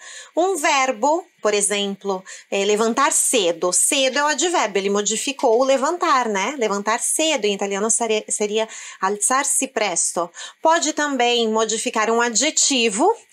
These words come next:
e pode também vir junto com um outro advérbio. Por exemplo, ele acordou muito cedo. Muito advérbio de intensidade,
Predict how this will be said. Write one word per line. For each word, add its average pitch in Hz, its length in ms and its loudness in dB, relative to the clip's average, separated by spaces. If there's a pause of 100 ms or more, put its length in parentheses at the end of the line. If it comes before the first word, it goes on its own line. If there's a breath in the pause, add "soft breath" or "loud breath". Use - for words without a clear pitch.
(260 loud breath)
e 359 80 2
pode 294 360 0
também 262 420 -2
vir 262 220 -2
junto 233 360 -2
com 254 340 -2 (240 loud breath)
um 294 180 2
outro 254 440 4
advérbio. 208 580 0
Por 208 160 -2
exemplo, 208 560 0
ele 233 140 2
acordou 247 500 2
muito 269 440 4
cedo. 175 440 0
Muito 226 300 0
advérbio 208 640 0 (140)
de 214 140 0
intensidade, 214 840 0